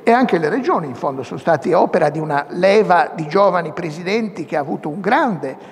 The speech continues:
di tutti i partiti, eh, democristiani, comunisti, socialisti.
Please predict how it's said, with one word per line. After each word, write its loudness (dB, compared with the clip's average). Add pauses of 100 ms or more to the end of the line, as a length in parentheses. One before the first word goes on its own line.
(120)
di -8
tutti 2
i 0
partiti, -2
eh, -2 (300)
democristiani, -6
comunisti, -2
socialisti. -4